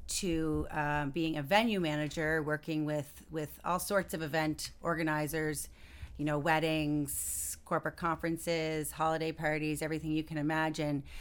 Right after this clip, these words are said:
So I really know what it's like for that event planner to be in that hot seat and be in charge of, you know, making the decision of who they're gonna put in front of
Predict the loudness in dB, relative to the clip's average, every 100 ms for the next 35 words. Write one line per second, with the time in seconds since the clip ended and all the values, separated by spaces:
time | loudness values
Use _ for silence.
0 | -8 2 6 8 6 6 6 4 2 -2
1 | 2 2 2 0 0 2 2 0 0 0
2 | 0 0 -4 0 2 2 2 2 4 2
3 | 4 4 4 2 -2 -2 -4 -10 -16 -10
4 | -4 0 2 2 2 2 2 2 2 2
5 | -2 -4 0 0 2 0 0 0 0 0
6 | -2 0 0 0 0 -2 -2 0 0 -2
7 | -2 -2 -2 0 0 2 4 4 4